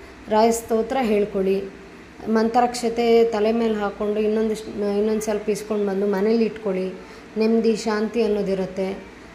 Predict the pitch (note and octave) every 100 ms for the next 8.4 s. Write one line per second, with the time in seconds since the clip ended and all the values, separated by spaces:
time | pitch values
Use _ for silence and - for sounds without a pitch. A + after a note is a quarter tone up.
0 | - A3 A3 A#3+ G#3+ G#3 A3+ C4 C4 A#3
1 | A3+ B3+ A3+ G#3 G#3+ A#3+ A#3+ A3+ G#3+ A#3
2 | C#4+ C4+ B3+ B3+ A#3+ - - G#3+ G#3 F3+
3 | D#3 - E3 - - - - - - -
4 | - G3 G3+ A3+ G3+ G3+ G#3+ A3 G#3+ G3+
5 | G3 G3 F#3+ A3 - - - - - A#3+
6 | B3+ B3+ C#4 C4 B3 A#3 - A#3 A3+ G3+
7 | A3+ D#4 A#3+ G#3+ G#3+ A3 - G#3+ G3+ G3
8 | G3 G3 G3